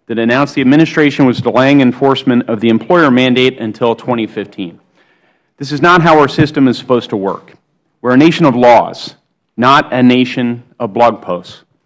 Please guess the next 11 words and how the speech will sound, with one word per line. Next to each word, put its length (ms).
Congress 400
writes 240
the 80
laws, 400
and 120
the 60
executive 500
branch 340
enforces 580
the 80
law. 240